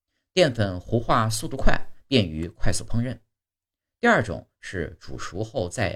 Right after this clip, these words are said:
干燥的大米，淀粉糊化后的结构更稳定，能够快速的煮熟，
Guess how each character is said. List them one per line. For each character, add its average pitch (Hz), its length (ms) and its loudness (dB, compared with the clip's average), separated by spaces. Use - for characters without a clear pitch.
干 196 200 -8
燥 175 140 -6
的 71 80 -10
大 73 140 -10
米， - 180 -20
淀 147 200 4
粉 92 180 0
糊 117 160 -8
化 120 180 0
后 110 200 -4
的 78 420 -6
结 85 220 -6
构 - 220 -2
更 143 200 -12
稳 - 220 -12
定， 151 200 -8
能 90 180 -6
够 101 320 -4
快 - 220 6
速 92 160 -4
的 71 80 -14
煮 - 160 -20
熟， 71 340 -14